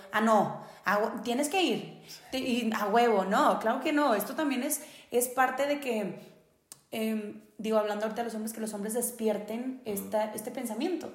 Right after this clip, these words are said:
Speaker 2: Sí.
Speaker 1: y esta manera también de ver la masculini-, masculinidad sana.
Speaker 2: Ujú.
Speaker 1: Entonces,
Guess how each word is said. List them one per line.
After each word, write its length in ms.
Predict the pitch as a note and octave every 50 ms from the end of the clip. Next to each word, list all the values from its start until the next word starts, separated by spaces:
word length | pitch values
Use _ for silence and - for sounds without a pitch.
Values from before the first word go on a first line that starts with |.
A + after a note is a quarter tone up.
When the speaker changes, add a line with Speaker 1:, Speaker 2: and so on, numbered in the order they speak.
| - -
Speaker 2:
Sí. 180 | - - E3+ - - - - -
Speaker 1:
y 100 | A3 A3+
esta 180 | A3 A3+ B3 B3
manera 360 | A#3+ B3 A#3 A3+ A3+ A#3 A#3
también 300 | B3 A#3 A3+ A3 G#3+ G#3+
de 60 | A3+ A3
ver 100 | A3 A3
la 80 | A3+ A3+
masculini-, 680 | A3+ A3 - - A3 G3+ G3 F#3+ F#3 F#3 G3 G3+ - -
masculinidad 880 | G#3+ F#3+ F#3 F#3+ F#3+ - - - G3 F#3 F3+ F3+ F3+ F3+ F#3 F#3 F#3+ -
sana. 480 | - - F4+ F4 A3+ - - - - -
Speaker 2:
Ujú. 280 | - - - G2 G2+ G2+ - - _ - - - _ _ _ - -
Speaker 1:
Entonces, 800 | - B3 A#3+ A#3 A3 A#3+ A#3+ A#3+ A3+ A3+ B3+ B3+ B3+ D#4 -